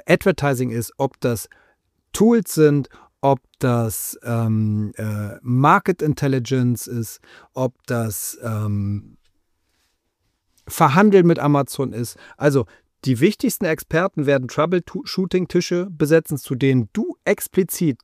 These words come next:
kommen kannst und genau deine Probleme behandeln kannst. Und dann wird ganz viel Raum zu, dazwischen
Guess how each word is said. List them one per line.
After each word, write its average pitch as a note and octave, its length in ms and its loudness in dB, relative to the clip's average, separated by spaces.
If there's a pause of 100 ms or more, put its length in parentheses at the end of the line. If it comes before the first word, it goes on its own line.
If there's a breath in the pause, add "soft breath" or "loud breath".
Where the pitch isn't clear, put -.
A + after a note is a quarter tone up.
kommen F#3 260 2
kannst E3+ 300 -6
und D#3+ 120 -4
genau G#3 520 2
deine F3 320 0
Probleme D3 420 0
behandeln B2 400 -4
kannst. - 460 -14 (1000)
Und D#3 280 2
dann B3 300 2 (480 soft breath)
wird C3+ 280 2
ganz A3 300 4
viel B3+ 160 0
Raum G3+ 300 2
zu, D3 160 -4 (280)
dazwischen F#3+ 840 0